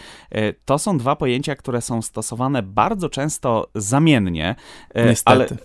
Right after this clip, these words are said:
Speaker 1: niestety, ale chyba nie do końca jest to właśnie słuszne podejście. Nie, no więc w-, wyjaśnij nam, jaka jest różnica, czym jest integracja i czym jest asymilacja?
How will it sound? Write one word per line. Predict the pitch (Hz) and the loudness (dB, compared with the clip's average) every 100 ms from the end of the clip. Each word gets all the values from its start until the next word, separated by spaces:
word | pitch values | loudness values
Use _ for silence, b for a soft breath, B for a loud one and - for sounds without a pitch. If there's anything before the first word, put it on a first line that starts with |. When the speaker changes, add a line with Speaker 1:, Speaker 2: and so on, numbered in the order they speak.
| - | -6
Speaker 1:
niestety, | 143 139 - 156 - 101 90 | -4 -2 -2 -2 0 0 0
ale | 113 | -2
chyba | 120 143 | -2 -2
nie | 139 135 | 0 0
do | 127 | 0
końca | - 151 226 175 | -4 -4 -2 -4
jest | 135 | -6
to | - | -6
właśnie | 120 127 - 123 113 - | -8 -8 -4 -4 -4 -6
słuszne | - 127 123 - 113 90 - | -8 -6 -4 -4 -4 -4 -6
podejście. | 117 95 65 - - - B B B | -4 -2 -4 -6 -10 -12 B B B
Nie, | 123 120 - | 0 0 2
no | 135 | 2
więc | 147 131 - | 2 0 -4
w-, | 120 - 104 | -8 -6 -2
wyjaśnij | 131 170 - 190 175 | 2 2 0 0 2
nam, | 160 156 147 64 | 2 2 0 -4
jaka | 104 104 131 190 175 | -8 -4 -4 -2 -4
jest | 156 - - | -4 -8 -8
różnica, | 117 127 123 127 110 - 95 | -4 -2 0 2 0 -2 -6
czym | - 165 | -4 -4
jest | 156 - | -4 -6
integracja | 127 113 107 104 98 - - 175 | -6 -4 -4 0 0 -2 -6 -4
i | 165 | -4
czym | - 139 | -6 -8
jest | 151 - | -8 -10
asymilacja? | 147 170 160 90 - - - | -10 -8 -6 -6 -8 -12 -16